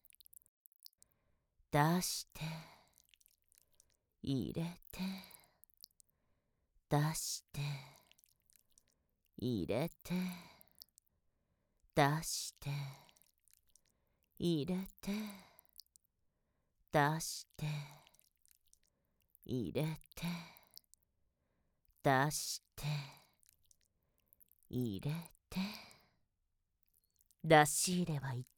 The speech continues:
旦やめて、尻穴の中で指を回してみなさい。指で穴の中をかき混ぜるようにして。ぐるぐる、ぐるぐる。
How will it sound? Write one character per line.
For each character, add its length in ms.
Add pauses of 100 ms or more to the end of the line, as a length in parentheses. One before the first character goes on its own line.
旦 300
や 100
め 180 (160)
て、 160 (920)
尻 400
穴 180
の 140
中 260
で 300 (320)
指 360
を 80
回 280
し 100
て 80
み 100
な 120
さ 260
い。 100 (920)
指 340
で 260 (320)
穴 300
の 100
中 320
を 60
か 140
き 160
混 100
ぜ 160
る 80
よ 160 (100)
う 20
に 60
し 160
て。 200 (1080)
ぐ 120
る 120
ぐ 960
る、 120 (920)
ぐ 100
る 180 (600)
ぐ 140 (120)
る。 100